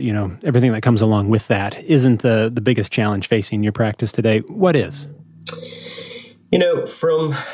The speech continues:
Speaker 2: I, I think the, <laughs> the stock answer that probably a lot of people give is, uh, regulation. You know, uh, there are some challenges from a regulatory standpoint that,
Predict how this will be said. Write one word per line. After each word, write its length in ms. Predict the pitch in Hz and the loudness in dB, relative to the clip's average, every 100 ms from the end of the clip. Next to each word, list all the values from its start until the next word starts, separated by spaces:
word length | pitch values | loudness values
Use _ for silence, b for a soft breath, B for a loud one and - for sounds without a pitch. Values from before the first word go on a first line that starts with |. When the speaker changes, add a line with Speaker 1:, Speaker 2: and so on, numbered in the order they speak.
| B B B B B - | B B B B B -16
Speaker 2:
I, 460 | - - - - 131 | -12 -8 -4 -2 -2
I 40 | |
think 220 | 147 131 | -2 -2
the, 240 | 123 113 113 127 - 123 - B B | -2 -2 -2 -2 0 -2 -4 B B
<laughs> 80 | B | B
the 80 | 110 | -4
stock 400 | 107 - 113 117 | -2 -2 -2 -2
answer 320 | 110 107 113 | -4 -2 -2
that 180 | 107 101 | 0 0
probably 340 | 110 101 101 98 | -4 -4 -2 -2
a 60 | |
lot 160 | 98 95 | -2 -2
of 80 | 95 | -4
people 340 | 98 95 90 | -6 -4 -6
give 400 | 85 90 87 85 | -6 -4 -4 -6
is, 580 | - 87 85 85 - - | -6 -4 -4 -2 -4 -4
uh, 240 | 87 87 85 | -4 -4 -2
regulation. 800 | 95 85 82 87 95 123 131 - _ B B B B | -4 -4 -4 -4 -4 -4 -4 -8 _ B B B B
You 140 | - 95 | -6 0
know, 340 | 95 92 - | 0 0 -6
uh, 400 | - 113 104 117 | -10 -6 -6 -6
there 220 | 113 117 113 | -2 0 0
are 60 | |
some 260 | 113 110 101 | 0 -2 -4
challenges 560 | - 104 95 90 95 | -4 -2 -2 -2 -6
from 220 | - - 92 | -6 -4 -4
a 80 | |
regulatory 840 | 82 92 92 92 87 - 92 87 82 | -4 -4 -2 -2 -4 -4 -4 -2 -2
standpoint 920 | - - 85 85 - 113 104 - - | -2 0 -2 -2 -4 -2 -2 -2 -4
that, 340 | 90 82 - | -2 -2 -4